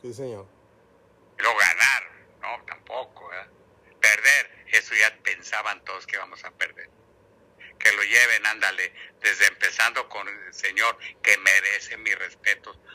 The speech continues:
Speaker 2: porque el señor Guillermo Cañedo hizo mucho por el fútbol mexicano con su, con su etapa de pentagonales.
Speaker 1: Sí, señor.
Speaker 2: Llevó al Mundial a México con, estando él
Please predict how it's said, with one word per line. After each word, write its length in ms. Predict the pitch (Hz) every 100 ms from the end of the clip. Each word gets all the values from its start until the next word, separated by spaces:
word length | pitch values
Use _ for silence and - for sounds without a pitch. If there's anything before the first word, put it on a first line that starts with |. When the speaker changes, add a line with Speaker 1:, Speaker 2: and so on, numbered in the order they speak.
| -
Speaker 2:
porque 300 | - 101 -
el 40 | 110
señor 340 | 110 101 139
Guillermo 380 | 131 123 131 123
Cañedo 420 | 104 104 117 127
hizo 220 | 120 123
mucho 560 | 110 123 180 202 190 190 - _
por 140 | - 98
el 60 |
fútbol 220 | - 107 101
mexicano 640 | 104 - - 101 101 107 - -
con 180 | - 101
su, 120 | 95 107 107 98 - -
con 180 | 98 87
su 120 | 101
etapa 340 | - 85 127
de 100 | 101
pentagonales. 960 | - - - 87 85 85 85 - - -
Speaker 1:
Sí, 120 | 104
señor. 340 | 107 110 101 107 _ _ _ _ _ - _ _ - - -
Speaker 2:
Llevó 260 | 113 113 123
al 100 | 135
Mundial 540 | 113 107 107 123 143 -
a 80 | 87
México 520 | 107 107 - - 165 _ _ _ _ _ _ _ _ _ _
con, 260 | 139 170 - -
estando 440 | - - 127 131
él 100 | 131